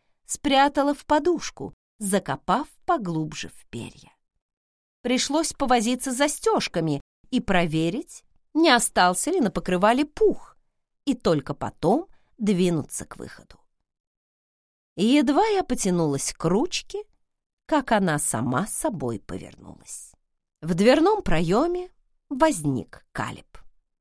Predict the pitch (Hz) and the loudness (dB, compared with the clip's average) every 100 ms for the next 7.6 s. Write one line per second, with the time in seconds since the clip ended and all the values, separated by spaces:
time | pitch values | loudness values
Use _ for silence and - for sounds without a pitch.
0 | _ _ _ _ _ 262 359 - 330 330 | _ _ _ _ _ 4 4 6 4 6
1 | 349 427 311 - 269 285 339 415 392 - | 4 4 4 4 6 6 6 0 -2 0
2 | 311 330 330 - 370 359 240 - 147 - | 2 2 0 0 4 4 2 -2 -6 -8
3 | _ _ 247 190 170 285 381 359 339 339 | _ _ 0 2 2 2 2 -2 0 0
4 | 294 302 220 180 156 143 131 117 110 - | 0 2 2 2 0 -2 -2 -4 -8 -6
5 | 185 247 330 339 349 - _ - 330 254 | -2 0 -2 -6 -10 -16 _ -4 0 0
6 | - 151 131 - - 147 180 180 156 143 | 0 -2 -4 -8 -4 -2 -2 -6 -14 -20
7 | - - - - - | -12 -12 -12 -16 -18